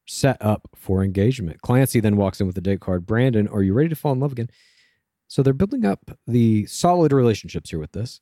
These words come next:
He asks Serene, she accepts, get a kiss. We see Olio at the bar with Wells. He is forced to do some acting here. He's not the best actor. He says, uh, there's some confusion with Sierra. She's awesome, but now things are getting serious, and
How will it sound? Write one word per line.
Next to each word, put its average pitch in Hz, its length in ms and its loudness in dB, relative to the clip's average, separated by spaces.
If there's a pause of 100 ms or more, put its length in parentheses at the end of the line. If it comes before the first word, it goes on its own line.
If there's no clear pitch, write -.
(240)
He 117 160 2
asks 104 220 -2
Serene, 147 300 2
she 104 180 -4
accepts, - 680 -6
get - 120 -8
a - 40 -12
kiss. - 300 -4
We 104 60 -4
see 101 180 -6
Olio 151 460 4
at 120 80 0
the 127 80 0
bar 131 240 2
with 113 180 -2
Wells. 143 460 0 (280)
He 147 180 4
is 139 120 4
forced 147 320 0
to 143 60 -2
do 135 100 2
some 131 160 -6
acting 127 320 -4
here. 139 260 -4 (420)
He's 113 180 -6
not 180 160 0
the 240 80 -6
best 196 240 0
actor. 107 400 -2 (580)
He 123 140 0
says, 139 400 2
uh, 123 180 4
there's 120 220 0
some 131 180 -4
confusion 180 640 -2
with 143 160 2
Sierra. 151 960 2
She's 143 240 -6
awesome, 165 400 2
but 139 140 -4
now 160 160 0
things 156 240 -4
are 147 40 -2
getting 143 200 0
serious, 156 640 -2
and 123 300 -8